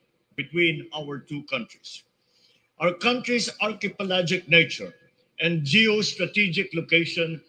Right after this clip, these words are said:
is both a blessing and a challenge. As much as our maritime environment provides us with much needed resources, it also requires us to constantly adapt to become more mobile and agile.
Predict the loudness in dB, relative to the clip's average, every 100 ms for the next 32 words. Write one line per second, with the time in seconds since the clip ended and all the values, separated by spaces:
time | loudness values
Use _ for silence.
0 | _ _ -14 -10 -4 -2 -2 -6 -10 -8
1 | 0 0 0 -2 -2 -4 -8 _ _ _
2 | -4 -2 -2 -2 -4 -6 -12 -16 -20 _
3 | _ _ _ _ _ _ _ -8 -6 -4
4 | -2 -4 -6 -6 -4 0 0 2 2 2
5 | 0 2 2 2 0 2 4 4 4 0
6 | -2 -2 -2 2 2 0 -2 -2 -4 -8
7 | -6 -6 -6 2 2 2 0 -2 0 -2
8 | -2 -4 -6 -10 -18 _ _ _ _ _
9 | -4 0 0 0 -2 0 -4 -2 -2 0
10 | -2 -6 -8 -10 -12 -6 -4 -4 -4 -8
11 | -6 -6 -4 -2 0 0 -2 -10 -20 _
12 | _ _ -4 -2 -2 -2 -4 -2 0 2
13 | 2 0 0 -2 -6 _ _ -2 0 0
14 | 0 0 0 -8